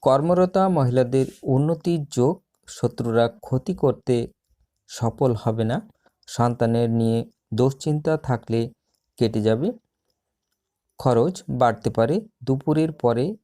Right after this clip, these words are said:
নিজের প্রতিভা প্রকাশের বিশেষ সুযোগ পাবেন। মনে মনে কোনো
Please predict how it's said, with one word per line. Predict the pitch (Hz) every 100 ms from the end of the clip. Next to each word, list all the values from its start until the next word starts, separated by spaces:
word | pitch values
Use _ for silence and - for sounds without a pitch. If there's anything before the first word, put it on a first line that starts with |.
| 185
নিজের | 120 120 110 117 117 _ _ _ _ -
প্রতিভা | 135 139 147 151
প্রকাশের | 151 - 110 123 - 117 113 - _ _ _ - 104
বিশেষ | - 139 165 165
সুযোগ | - 131 113 113 110
পাবেন। | 104 110 196 - _ _ _ _ _ _ _ _
মনে | 117 120 151
মনে | 170 175 180
কোনো | 180 143 131